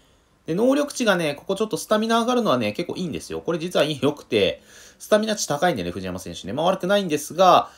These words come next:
ただやっぱちょっとディフェ値がね、足りないというところがあるので、まあ、評価としては二ぐらいかなと思いますね。はい。で、総合的な評価、クラチャン七、リーグ六で、えー、出してます。まあ、クラチャンの総合七はですね、もう単純にボナスエーピーがないので、まあ、ここに関して一ダウンしてるだけなので、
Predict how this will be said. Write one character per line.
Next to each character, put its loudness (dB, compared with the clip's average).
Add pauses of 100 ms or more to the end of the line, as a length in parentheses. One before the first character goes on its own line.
(320)
た 2
だ 4
や 0
っ 0
ぱ 2
ち -4
ょ -2
っ -2
と 0
デ -6
ィ -6
フ -2
ェ -2
値 -6
が 4
ね、 -4
足 -2
り -6
な 0
い -4
と -6
い -4
う -4
と -6
こ -2
ろ 0
が 4
あ 4
る 0
の -6
で、 -2
ま -6
あ、 -8
評 0
価 -2
と -4
し -6
て -4
は -2
二 -6
ぐ -2
ら 2
い -6
か -10
な -14
と -18 (240)
思 -12
い -14
ま -12
す -14
ね。 -4 (120)
は -2
い。 -8 (480)
で、 -4
総 0
合 2
的 -4
な -6
評 -4
価、 2
ク -2
ラ 0
チ -4
ャ 0
ン -2
七、 -4
リ -8
ー -10
グ -10
六 -6
で、 0
え -10
ー、 -6
出 -8
し -10
て -14
ま 0
す。 -14 (920)
ま -4
あ、 -2
ク -6
ラ 6
チ -2
ャ 0
ン -2
の -4
総 -4
合 0
七 0
は 4
で -2
す -10
ね、 -2
も -2
う -4
単 -6
純 -6
に -6
ボ -2
ナ -2
ス -8
エ -4
ー -10
ピ -6
ー -4
が -2
な -2
い -4
の -8
で、 -4
ま -8
あ、 -10
こ -18
こ -8
に -8
関 -4
し -10
て -6
一 -6
ダ -2
ウ -4
ン -10
し -10
て -6
る -6
だ -4
け -8
な -6
の -10
で、 0